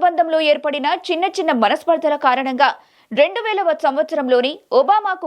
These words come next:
విడాకులివ్వాలని మిచెల్ అనుకున్నట్టు, అయితే వాటిని అధిగమించేందుకు తాము కౌన్సిలింగ్ తీసుకున్నట్టు ఆ మధ్య ఓ ఇంటర్వ్యూలోనూ చెప్పారు. అయితే ఇప్పుడు ఈ కపుల్స్ సింగిల్గా దర్శనమిస్తుండటంతో మరోసారి డివోర్స్ రూమర్స్ వైరల్ అవుతున్నాయి.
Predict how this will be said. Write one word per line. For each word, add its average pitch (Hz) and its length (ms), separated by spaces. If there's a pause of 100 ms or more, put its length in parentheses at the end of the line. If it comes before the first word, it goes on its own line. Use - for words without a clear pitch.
విడాకులివ్వాలని 302 720 (220)
మిచెల్ 277 320
అనుకున్నట్టు, 269 500 (560)
అయితే 403 220 (200)
వాటిని 339 340 (120)
అధిగమించేందుకు 349 760 (160)
తాము 311 180 (120)
కౌన్సిలింగ్ 330 440
తీసుకున్నట్టు 285 520 (300)
ఆ - 20 (100)
మధ్య 240 380
ఓ - 20 (120)
ఇంటర్వ్యూలోనూ 302 600
చెప్పారు. 277 300 (580)
అయితే 392 280
ఇప్పుడు 277 200 (180)
ఈ 403 40 (120)
కపుల్స్ 302 320 (140)
సింగిల్గా 359 420 (120)
దర్శనమిస్తుండటంతో 262 920 (440)
మరోసారి 403 460 (100)
డివోర్స్ 311 340
రూమర్స్ 269 320 (160)
వైరల్ 269 320
అవుతున్నాయి. 214 320